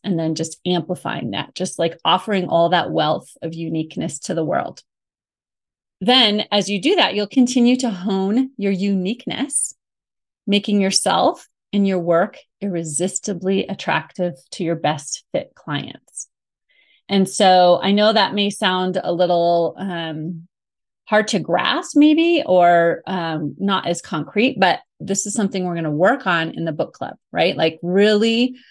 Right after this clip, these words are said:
focusing in on your unique ability, what that means,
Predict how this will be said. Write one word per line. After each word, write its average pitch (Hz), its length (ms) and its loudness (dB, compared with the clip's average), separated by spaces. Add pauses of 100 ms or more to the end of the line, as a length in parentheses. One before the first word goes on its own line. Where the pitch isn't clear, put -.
(260)
focusing 196 520 0
in 180 140 -2
on 165 400 -4
your 170 420 4
unique 208 440 0
ability, 165 680 -2 (760)
what 180 280 2
that 240 240 2
means, 175 540 -2